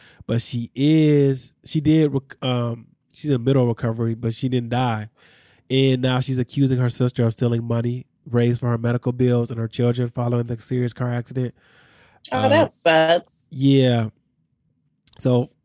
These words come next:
Speaker 1: just to recap, on March twenty-fourth, Apple Watts was involved in a serious car crash. The impact of the crash unfortunately caused Apple's car to flip multiple times, causing her to be ejected out the window,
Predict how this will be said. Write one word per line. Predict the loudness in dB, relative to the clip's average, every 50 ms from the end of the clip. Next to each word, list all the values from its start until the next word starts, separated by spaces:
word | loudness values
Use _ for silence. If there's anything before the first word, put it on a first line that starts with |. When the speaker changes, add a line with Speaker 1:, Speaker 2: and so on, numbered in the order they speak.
| _ -12
Speaker 1:
just | -8 -8 -6 -4
to | -2
recap, | -2 -2 -2 -4 -4 -6 -6 -6
on | -4 -2
March | -2 -2 -2
twenty-fourth, | -2 -2 -2 -2 0 -2 -2 -2 -2
Apple | -6 -8 -6 -4
Watts | -2 -2 -2 -4 -4
was | -6 -8 -8
involved | -6 -4 -4 -4 -4 -4 -6
in | -8
a | -10
serious | -8 -6 -6 -6 -6
car | -4 -2 -2 -2
crash. | -2 -2 -2 -2 0 -2 -4 -4
The | -4 -4
impact | -4 -4 -6 -8 -10 -10 -10
of | -12
the | -10
crash | -6 -6 -4 -2 -2 -4 -4
unfortunately | -6 -8 -6 -6 -6 -6 -6 -8 -6
caused | -4 -2 -2 -2 -2 -4 -8 _ _ _ _ _ _ _ _ _ _ _ -8
Apple's | -4 -4 -2 -2 -2 -4 -2
car | -2 -2 -2
to | -2 -2
flip | -4 -4 -4 -4 -4 -2
multiple | 0 0 0 0 -2 -4 -6
times, | -4 -4 -4 -2 -2 -2 -2 -4 -4 -8 -10 -14
causing | -8 -2 0 0 2 0 0 -2 -2
her | -2 -2
to | -2 -2
be | -2 -4 -4
ejected | -4 -2 -4 -4 -4 -4 -4 -6
out | -6 -6 -8
the | -8
window, | -4 -2 0 0 0 2 2 2 2 2 0 -2